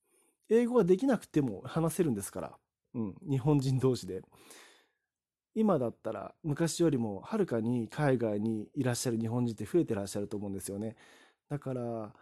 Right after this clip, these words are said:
もし、例えば海外にある方はもちろん、そうだな、出会いがないっていう方には、もうおすすめです。海外に一人で行くっていうのは、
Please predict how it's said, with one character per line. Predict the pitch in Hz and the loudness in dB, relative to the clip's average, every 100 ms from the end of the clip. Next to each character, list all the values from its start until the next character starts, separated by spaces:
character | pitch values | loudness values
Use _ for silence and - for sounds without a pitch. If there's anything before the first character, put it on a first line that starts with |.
| _ _ _ | _ _ _
も | 160 170 | -6 -4
し、 | - 131 127 117 104 - _ _ _ _ _ _ _ _ _ | -2 -2 0 -2 -4 -10 _ _ _ _ _ _ _ _ _
例 | 180 180 | -8 -2
え | 233 | 0
ば | 117 | 0
海 | 254 294 | 0 2
外 | 202 143 | 4 4
に | |
あ | 127 | 0
る | |
方 | 113 113 | -2 -4
は | 113 | -2
も | 110 | -4
ち | - | -4
ろ | 143 113 | -2 0
ん、 | 123 113 95 _ _ _ _ _ _ _ - | -2 -2 -6 _ _ _ _ _ _ _ -10
そ | 127 | -6
う | 110 | -4
だ | |
な、 | 101 113 120 110 - _ _ - - - _ _ _ _ - | -2 -2 -2 -6 -14 _ _ -20 -20 -20 _ _ _ _ -12
出 | 120 143 143 | 0 2 4
会 | 247 330 | 2 2
い | |
が | 175 120 | 0 0
な | 123 | -2
い | 147 | -2
っ | |
て | 120 _ - | -4 _ -2
い | 113 | -2
う | 113 | -2
方 | - 113 113 | -8 -6 -6
に | 104 | -4
は、 | 107 113 107 - _ _ _ | -6 -6 -8 -14 _ _ _
も | 135 104 | -10 -8
う | |
お | 104 | -4
す | 160 | -2
す | 147 | 0
め | 160 147 | 2 2
で | 143 | 0
す。 | - - _ _ | -2 -12 _ _
海 | - 135 123 | -4 0 0
外 | 104 95 | -2 -6
に | 95 | -10
一 | - 147 | -4 0
人 | 131 | 0
で | 95 | -2
行 | 92 | -8
く | - | -8
っ | 110 | -10
て | - 110 | -8 -8
い | |
う | 101 | -6
の | 101 | -6
は、 | 107 107 101 | -6 -6 -8